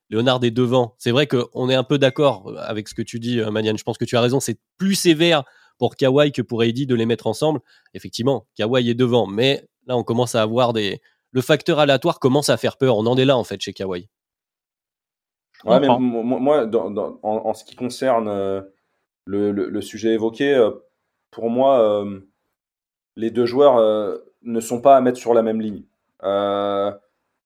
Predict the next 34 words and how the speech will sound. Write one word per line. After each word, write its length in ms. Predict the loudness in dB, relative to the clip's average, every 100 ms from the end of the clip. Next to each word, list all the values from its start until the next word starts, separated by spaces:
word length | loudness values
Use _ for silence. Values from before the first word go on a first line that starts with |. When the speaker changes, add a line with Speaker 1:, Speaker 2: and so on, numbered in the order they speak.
| _ _ -10
Speaker 3:
Anthony 320 | -4 0 2
Davis 320 | 2 -2 -6
est 140 | -10 -10
une 80 |
seconde 360 | -4 -2 0 2
option. 380 | 0 0 -8 -8 _ _ _ _ _ _ _ _ -4
Il 120 | 4
a 320 | 6 6 2
pour 320 | -2 0 2 2
leader 340 | 2 2 2
de 80 | 0
sa 160 | -2
franchise, 540 | -2 -4 -6 -6 -4 0
euh, 180 | 0 0
un 80 |
certain 300 | -4 -6 -4
LeBron 260 | -2 -2 -2
James, 180 | -4 -6 -12 _ _ _ _ _ _ _ _ _
jusqu'à 300 | -18 0 0
preuve 220 | 2 0
du 80 | -2
contraire. 400 | -12 -4 -4 -4 _ _ 0
Euh, 480 | 2 4 2 0 -4
moi, 340 | -10 -2 2 2
ce 100 | 0
qui 80 |
me 60 | -2
dérange 260 | 0 0 -2
un 80 |
petit 140 | -6 -6
peu 160 | -8
plus 100 | -8
chez 200 | -14 -12
Kawhi, 440 | -4 4 4 4